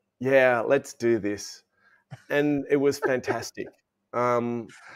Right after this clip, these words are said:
Speaker 1: we were very
Speaker 2: Wow.
Speaker 1: lucky. Uh,
Speaker 2: You
Speaker 1: we
Speaker 2: never
Speaker 1: sold
Speaker 2: got shut down?
Speaker 1: Nah, I, I got shut,
Speaker 2: Shut
Speaker 1: no, not,
Speaker 2: up.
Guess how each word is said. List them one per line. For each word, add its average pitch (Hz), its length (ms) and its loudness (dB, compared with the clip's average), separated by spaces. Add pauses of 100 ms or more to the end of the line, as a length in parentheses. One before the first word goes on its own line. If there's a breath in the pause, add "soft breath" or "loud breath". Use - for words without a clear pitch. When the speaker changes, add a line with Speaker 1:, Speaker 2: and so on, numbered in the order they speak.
(160 soft breath)
Speaker 1:
we 131 160 8
were 135 80 8
very 139 340 10
Speaker 2:
Wow. 120 60 6
Speaker 1:
lucky. 110 340 0 (800)
Uh, 113 320 6
Speaker 2:
You 208 80 6
Speaker 1:
we 233 80 4
Speaker 2:
never 247 160 10 (120)
Speaker 1:
sold 247 80 6
Speaker 2:
got 254 220 8
shut 254 380 6
down? 240 460 6 (680)
Speaker 1:
Nah, 131 280 8 (420)
I, 143 160 8
I 160 160 6
got 170 220 6
shut, 160 200 4
Speaker 2:
Shut 269 440 10
Speaker 1:
no, 277 80 2
not, 214 240 8
Speaker 2:
up. - 140 0